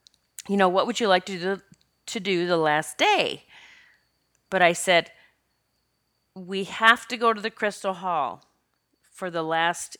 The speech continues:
evening. Like, this is, I've been guided to do this. We have to do this." I mean, I had music set for the meditation. So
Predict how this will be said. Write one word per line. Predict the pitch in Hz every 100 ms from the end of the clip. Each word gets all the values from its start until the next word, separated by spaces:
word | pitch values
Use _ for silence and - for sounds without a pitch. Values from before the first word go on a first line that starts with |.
| -
evening. | 185 143 131 - -
Like, | 147 147 -
this | 185 -
is, | 180 165 160 - - _ _ _ _ _ _ -
I've | 170
been | 160 156
guided | 180 180 202 202
to | 202
do | 202 196
this. | 190 190 -
We | 160
have | 160 190
to | -
do | 175 190
this." | 170 170 - - -
I | 175
mean, | 196 160
I |
had | 170 160 147
music | 170 208 202
set | - - 180 - - - _ _ -
for | - 170 160 156 147 -
the | 160
meditation. | 156 143 135 220 220 - 208 202
So | - 190